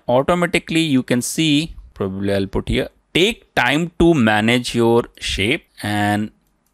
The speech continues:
fourth one automatically it will be placed. So probably I want till here, so I can do this, and let me adjust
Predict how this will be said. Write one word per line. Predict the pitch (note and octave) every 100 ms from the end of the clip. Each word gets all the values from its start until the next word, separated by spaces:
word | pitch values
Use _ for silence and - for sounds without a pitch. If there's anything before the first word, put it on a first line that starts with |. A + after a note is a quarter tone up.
| -
fourth | - C3+ F3 -
one | F3 F3
automatically | B2+ B2 A#2 A#2 A2+ A#2+
it | G#2+
will | G#2 G2+
be | G2
placed. | - A2+ E3 - _
So | - D3 D3+
probably | D3+ D#3+ E3 E3 F3+ F3
I | B2 B2+
want | B2+ B2+ C3 C#3 C3+ - _ - -
till | C#3+ C#3+
here, | A#2 A2 C3+ G3 _ -
so | - G#2+ G2+
I | -
can | - F#2+ F#2+
do | G2
this, | F#2+ - F#3 - - - _ _ _ _ _ _ _ _ _ _ _ _ _ _ _ _ _ _ _ _ _ _ _ A3
and | A3 D3
let | B2 -
me | G#2+ G#2
adjust | F#2+ F#2+ G2+ G2 - - _ -